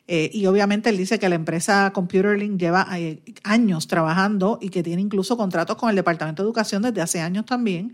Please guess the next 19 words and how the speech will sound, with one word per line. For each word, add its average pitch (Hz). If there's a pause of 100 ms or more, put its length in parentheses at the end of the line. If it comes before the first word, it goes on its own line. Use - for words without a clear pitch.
(300)
sin 196
ningún 180
tipo 214
de 214
problema, 247 (300)
pero 247
a 202
pesar 175
de 180
esas 220
cartas 208
de 202
cese 202
y 214
defi-, 254
desiste, 220
este 208
señor 208
siguió. 175